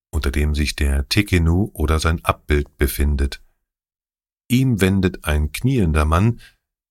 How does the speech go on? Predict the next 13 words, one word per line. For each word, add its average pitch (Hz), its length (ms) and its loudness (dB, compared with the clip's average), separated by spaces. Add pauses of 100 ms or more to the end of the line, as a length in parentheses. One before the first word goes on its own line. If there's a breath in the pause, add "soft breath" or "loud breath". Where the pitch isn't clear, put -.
der 69 100 -6
einen 67 240 -2
Stängel 101 520 0
mit 85 180 -2
einer 71 260 -2
Lotusblume 76 1000 0
hält, 85 400 0 (520 soft breath)
das 90 200 -4
Gesicht - 520 -2
zu. 64 340 -4 (1040)
Um 85 200 0
den 71 240 0
Stängel 104 540 0